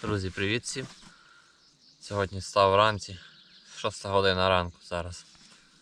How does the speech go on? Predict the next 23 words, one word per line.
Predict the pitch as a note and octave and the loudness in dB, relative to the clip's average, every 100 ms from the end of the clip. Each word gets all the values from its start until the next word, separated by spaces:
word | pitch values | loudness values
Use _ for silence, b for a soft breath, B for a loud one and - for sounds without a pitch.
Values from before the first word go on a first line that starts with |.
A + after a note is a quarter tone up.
| B B _ _ _ _ _ - | B B _ _ _ _ _ -8
Хочу | A#2 A2 | -8 -6
поїхати | A2 G#2 G#2 G#2 | -2 -2 -2 -4
на | G2+ | -6
щуку | - - G2 | -6 -10 -8
попробувати. | F2 F#2 F2 E2 D#2+ E2+ F2+ - - - - - - - - - - | -4 -2 0 -2 -8 -10 -18 -20 -20 -20 -20 -20 -20 -18 -18 -18 -14
Як | F2 - | -14 -8
на | G2+ | -4
мене, | G2 F#2+ F#2 | -2 -2 -2
то | F#2+ | -2
зараз, | F#2+ F#2 F#2 - - _ b b b b b b b b b b b b - | 0 0 -2 -12 -20 _ b b b b b b b b b b b b -14
ну, | G2 | -12
таку | G2+ F#2+ F#2 | -12 -10 -8
пору, | A2 A2+ G2+ E2+ D#2+ B B B B B B B - | -2 0 0 -6 -12 B B B B B B B -14
початок | - G2 G2+ F#2+ | -2 -2 -2 -6
літа, | G#2+ A#2+ - | -6 -6 -8
то | G#2+ | -12
саме | - G2+ G2+ | -2 -2 0
краще | G#2 F#2+ - G2+ | 2 0 0 -4
виїжджати | G2 F#2+ F#2 F2 | -2 0 0 0
або | F2+ F#2+ | -4 -4
ввечері, | G#2+ G#2 - F2 | -2 -4 -4 -4
або | E2+ F2 | -4 -2
вранці. | F2 E2+ E2 - | -2 -2 -4 -10